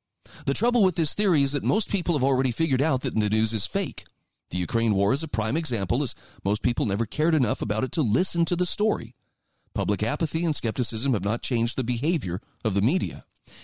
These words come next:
Instead, what we may be heading into in the short run is a world in which the mass media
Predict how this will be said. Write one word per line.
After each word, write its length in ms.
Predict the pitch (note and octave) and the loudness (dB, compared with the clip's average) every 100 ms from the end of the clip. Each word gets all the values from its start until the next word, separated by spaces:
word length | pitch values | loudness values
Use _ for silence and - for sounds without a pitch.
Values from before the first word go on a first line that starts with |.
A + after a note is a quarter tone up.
| - | -6
Instead, 500 | C#3+ C#3+ - A3+ C#3+ - - - | -2 0 0 -2 -2 -6 -14 -4
what 160 | D#3+ F3 | -2 2
we 120 | E3+ | 2
may 200 | D3+ B3+ | 2 2
be 100 | G#3+ | 2
heading 260 | E3+ E3 D#3 | 2 2 0
into 280 | F3 D#3 | 2 2
in 80 | C3+ | 2
the 60 | A2+ | 0
short 280 | - A3+ D#3 | 0 0 2
run 180 | A#2+ | 0
is 140 | C3 C3 | 0 0
a 60 | |
world 280 | E2+ B2 G#3+ | 0 2 2
in 120 | G3 | 4
which 160 | E3+ - | 2 2
the 80 | A#2 | 0
mass 340 | G#2 F3+ G#3+ | 0 0 0
media 300 | D#3+ A#2 A2+ | 0 0 0